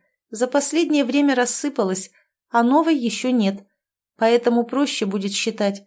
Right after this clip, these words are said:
что жалости и ничего святого у меня нет. Тем более само понятие «святой» отсылает нас к христианским и общечеловеческим ценностям,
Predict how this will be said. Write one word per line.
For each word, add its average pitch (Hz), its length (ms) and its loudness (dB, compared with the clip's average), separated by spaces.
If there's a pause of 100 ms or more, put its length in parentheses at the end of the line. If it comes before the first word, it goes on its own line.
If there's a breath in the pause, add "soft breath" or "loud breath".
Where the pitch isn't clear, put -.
(280)
что - 280 -4
жалости 254 520 0
и 226 200 -6
ничего 233 380 2
святого 233 540 -2
у - 100 -2
меня 233 260 2
нет. 226 340 0 (460)
Тем 233 240 2
более 226 280 4
само 240 380 0
понятие 208 520 -2
«святой» 202 640 -2 (260 loud breath)
отсылает 240 640 2
нас 233 280 0
к - 100 -18
христианским 226 920 0
и 220 160 -4
общечеловеческим 226 1080 -2
ценностям, 196 760 -2